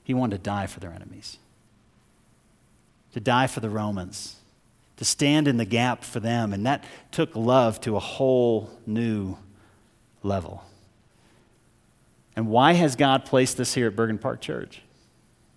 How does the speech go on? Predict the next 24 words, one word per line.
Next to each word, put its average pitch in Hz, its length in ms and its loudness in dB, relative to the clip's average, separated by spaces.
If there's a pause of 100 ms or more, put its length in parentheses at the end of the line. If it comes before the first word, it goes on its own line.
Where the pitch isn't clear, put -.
(920)
So - 160 -2
that 120 160 0
we 131 160 2
can 147 200 -2
reveal 117 440 0
the 104 100 -2
heart 113 340 0
of 92 120 -8
God 101 300 -4
to 104 100 -12
a 92 40 -10
community 101 580 -8 (720)
that 101 160 -6
is 98 140 -6
filled 98 180 -8
with 92 160 -12
lies. - 400 -16 (2250)
That's 135 120 0
what 139 120 -4
Sunday's 139 400 4
supposed 123 260 -2
to 104 80 -8
be 95 140 -4
about, 95 320 -8